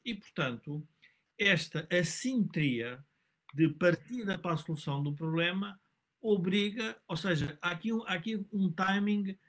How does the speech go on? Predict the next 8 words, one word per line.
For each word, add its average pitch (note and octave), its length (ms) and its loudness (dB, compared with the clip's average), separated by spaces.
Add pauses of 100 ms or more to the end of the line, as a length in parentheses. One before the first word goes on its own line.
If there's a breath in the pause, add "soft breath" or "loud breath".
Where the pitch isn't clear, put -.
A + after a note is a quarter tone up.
(140 soft breath)
até G3 400 0
muito G#3 400 6
especial, F#3+ 800 0 (320)
porque - 220 -6
é F3 60 4
no E3+ 200 4
exato G#3+ 440 4
momento F3+ 680 2